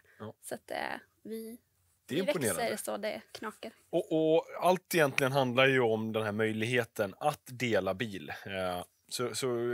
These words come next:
Speaker 1: vissa äger bil och vissa behöver bil.
Speaker 2: Mm.
Speaker 1: Och så kopplar samman de här
Speaker 2: Mm.
Speaker 1: för att enklast möjliga lösa detta.
Speaker 2: Mm.
Speaker 1: Vad, varför vill man då hyra ut sin bil? Det, alltså det gissar jag för, för att tjäna pengar ju, för man får ju en liten
Speaker 2: Mm.
Speaker 1: intäkt på det här.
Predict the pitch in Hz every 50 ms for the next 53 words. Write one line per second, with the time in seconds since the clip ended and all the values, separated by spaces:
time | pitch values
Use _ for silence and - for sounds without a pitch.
0 | 123 123 120 123 127 135 - - 165 165 160 147 151 160 151 151 143 151 180 185
1 | 175 160 135 139 143 143 147 131 - - 135 135 135 131 135 113 110 123 131 113
2 | 113 101 92 98 110 - - - 269 262 233 131 123 - 143 139 139 135 131 -
3 | - 139 - 139 120 - 127 113 113 123 131 131 120 107 92 90 87 - _ -
4 | - - - 107 101 104 - _ - 131 120 110 123 117 104 - 107 98 101 113
5 | 104 98 95 107 98 107 104 101 104 98 - - 135 120 113 107 - 82 - _
6 | _ - - 220 208 214 - - - - - - 139 170 175 165 160 160 156 160
7 | 156 160 - - - - - - - - - - - - - - - 147 - 143
8 | 139 127 139 139 127 170 185 190 185 180 - - 180 170 165 156 160 147 147 143
9 | 135 127 123 123 123 123 113 117 110 104 120 117 120 131 147 147 143 - - 120
10 | 104 104 90 78 98 117 127 135 120 - - - 117 117 - 127 139 135 135 135
11 | 123 - 131 139 131 - - 127 - - _ - 135 120 107 - - 131 104 92
12 | 92 - 113 123 165 180 107 65 - - - 110 120 131 123 - 156 135 127 135
13 | 131 123 117 - 117 107 101 98 160 139 - - 104 82 76 -